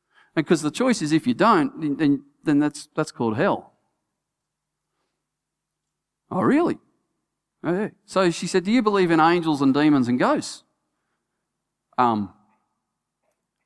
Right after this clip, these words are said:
"Yeah, I do." "Really?"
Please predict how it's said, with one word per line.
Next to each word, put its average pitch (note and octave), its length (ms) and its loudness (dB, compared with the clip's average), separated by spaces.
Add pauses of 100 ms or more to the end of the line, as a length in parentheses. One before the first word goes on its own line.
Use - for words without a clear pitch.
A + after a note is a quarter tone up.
(480)
"Yeah, A2+ 140 -2
I G#2 40 -4
do." E3 220 -4 (1700)
"Really?" D3 480 0